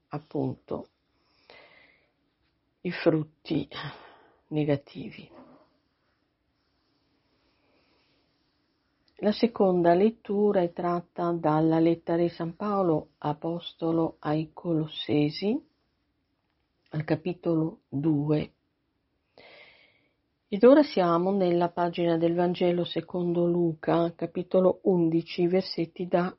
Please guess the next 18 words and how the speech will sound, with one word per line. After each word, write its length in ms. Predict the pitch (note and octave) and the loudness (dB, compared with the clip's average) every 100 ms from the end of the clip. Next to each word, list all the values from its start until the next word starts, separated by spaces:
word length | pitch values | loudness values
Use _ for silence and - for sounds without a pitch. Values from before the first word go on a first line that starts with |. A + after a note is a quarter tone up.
| _ | _
uno 540 | E3+ F3 F3 F#3+ G3+ _ _ _ _ _ _ _ _ _ _ _ _ _ _ | 0 2 4 2 2 _ _ _ _ _ _ _ _ _ _ _ _ _ _
a 200 | E3+ E3 | -2 -2
tredici. 1000 | - E3+ D#3+ C#3+ D3+ D#3 - D3+ D3+ - _ _ _ _ _ | -4 2 2 2 -2 -8 -6 -2 0 -2 _ _ _ _ _
Ascoltiamo 720 | - D3+ - D#3 - E3 F#3 | -10 -10 -8 -12 -4 -2 -2
il 100 | F#3 | -4
primo 560 | - D#3+ D#3 D3+ D#3 D#3+ | -6 -4 -2 -2 -4 -6
versetto. 1000 | E3 D#3+ D#3 - D3 - _ _ - - _ _ _ _ _ - - - - - | -2 -2 -2 -8 -8 -8 _ _ -18 -18 _ _ _ _ _ -20 -18 -18 -20 0
Gesù 500 | F3 F3 A3 C#4+ C#4+ | 4 6 8 8 8
si 200 | - E3 | 4 0
trovava 560 | E3+ F3 G#3+ A#3+ G3+ | -2 2 4 4 4
in 120 | E3 | 0
un 140 | E3+ E3+ | 0 0
luogo 440 | G3 A#3+ A#3+ F#3 | 2 2 2 -2
a 60 | F3+ | -4
pregare. 840 | - F3 D#3+ C#3+ C3 C3 C3+ B2+ | -4 -2 0 0 0 0 0 -2
Quando 500 | - G#3 A3 A3+ F3 | -2 2 4 4 4
ebbe 260 | E3 D#3 D#3 | 2 2 -2
finito, 840 | D#3 G#3+ A3+ G3 D#3+ - A3+ B3+ | 0 0 2 2 0 0 0 0